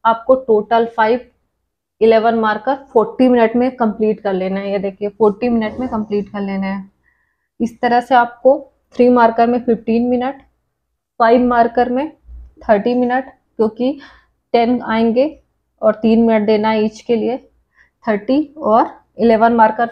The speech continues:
फाइव आएंगे, आपको आठ मिनट देना है, तो फ़ोर्टी मिनट। तो total ये timing आपने रखी तो आपके एटी फ़ाइव मिनट हुए हैं, अभी पाँच मिनट आपके पास बच गए हैं, ठीक है।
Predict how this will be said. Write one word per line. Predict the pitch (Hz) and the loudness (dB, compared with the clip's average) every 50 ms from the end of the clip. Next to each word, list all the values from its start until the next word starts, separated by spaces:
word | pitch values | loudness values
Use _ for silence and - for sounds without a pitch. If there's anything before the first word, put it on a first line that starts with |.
| - _ - | -6 _ -4
फाइव | 214 208 208 226 240 254 - _ _ _ _ _ _ _ _ _ _ _ _ - | -2 0 0 0 -2 -2 -6 _ _ _ _ _ _ _ _ _ _ _ _ -2
आएंगे, | 226 226 226 233 240 233 254 277 | 0 2 2 2 2 2 4 4
आपको | 262 240 233 - - 247 | 4 2 2 2 0 0
आठ | - - 214 214 220 220 240 | 2 2 0 -2 -2 -4 -4
मिनट | 226 226 220 208 | -2 0 2 2
देना | 220 214 214 214 226 | 2 2 2 0 -4
है, | 240 247 | -6 -6
तो | - 320 320 | -6 -6 -8
फ़ोर्टी | - - _ - 214 202 208 - 220 | -8 -6 _ 0 0 0 0 -2 -2
मिनट। | 208 202 196 196 196 - | -2 -2 -4 -6 -8 -6
तो | 240 240 | -6 -6
total | 233 - 214 208 208 - 262 277 320 339 - - _ _ _ _ - - _ _ _ _ _ _ _ _ _ _ _ _ _ _ _ _ _ _ _ - | -2 0 0 0 0 2 2 2 2 0 -2 -8 _ _ _ _ -20 -20 _ _ _ _ _ _ _ _ _ _ _ _ _ _ _ _ _ _ _ -4
ये | 220 208 240 262 262 | 0 2 4 4 4
timing | 262 262 247 240 247 262 254 | 4 2 2 2 2 2 4
आपने | 247 240 247 247 247 247 | 4 2 2 2 0 0
रखी | 233 226 233 - _ - 277 294 294 - - _ _ _ _ _ - 247 | -2 -2 -4 -6 _ -6 -4 -4 -4 -6 -10 _ _ _ _ _ -2 2
तो | |
आपके | 240 226 226 226 226 - - - - 262 262 277 285 277 - _ _ _ _ _ _ _ _ _ _ _ _ _ _ - | 4 4 4 4 2 0 -12 -8 -2 0 0 0 0 -2 -10 _ _ _ _ _ _ _ _ _ _ _ _ _ _ -2
एटी | - 233 233 226 - 285 285 | 0 0 0 0 0 -2 -2
फ़ाइव | 277 - 254 226 233 226 226 | 0 2 2 2 4 4 2
मिनट | 226 214 202 202 202 - | 2 2 0 -2 -6 -8
हुए | - 190 190 196 | -10 -8 -8 -8
हैं, | 202 202 196 | -6 -6 -8
अभी | 190 190 - 208 208 196 _ _ _ _ _ _ _ - | -8 -8 -8 -8 -10 -10 _ _ _ _ _ _ _ 0
पाँच | 233 233 233 214 - 254 | 2 2 2 2 0 -2
मिनट | 247 247 247 247 254 | -2 -2 -2 -2 -2
आपके | 233 226 - - 240 | -4 -2 -2 -4 -4
पास | 247 - 233 247 247 - 214 | -2 -2 -4 -4 -4 -4 -4
बच | 190 208 214 214 - 220 | -2 -2 -2 -2 -4 -6
गए | 190 202 | -4 -4
हैं, | 202 202 202 202 202 | -4 -6 -6 -8 -4
ठीक | - 247 240 254 | -2 -2 -2 -2
है। | 262 277 | -2 -6